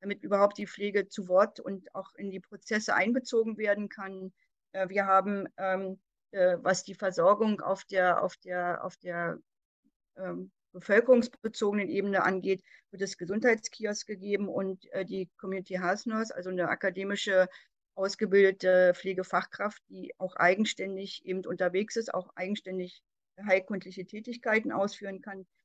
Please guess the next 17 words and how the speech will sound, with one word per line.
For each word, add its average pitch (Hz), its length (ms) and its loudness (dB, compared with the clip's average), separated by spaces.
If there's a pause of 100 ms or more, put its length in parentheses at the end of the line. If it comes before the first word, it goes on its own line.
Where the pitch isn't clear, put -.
Wir 202 80 -8
haben 202 80 -2
das 202 140 -2
Pflegeentlastungsgesetz, 220 1500 0 (300)
äh, 226 100 -2
auf 214 240 2
den, 208 460 -2 (360)
äh, 202 180 2
auf - 180 -2
den 208 200 -4
Weg 214 180 0
gebracht, 214 440 0 (140)
äh, 190 320 2
und, 196 340 -6 (220)
äh, 185 100 -10
darin 190 260 0
ist, - 300 -6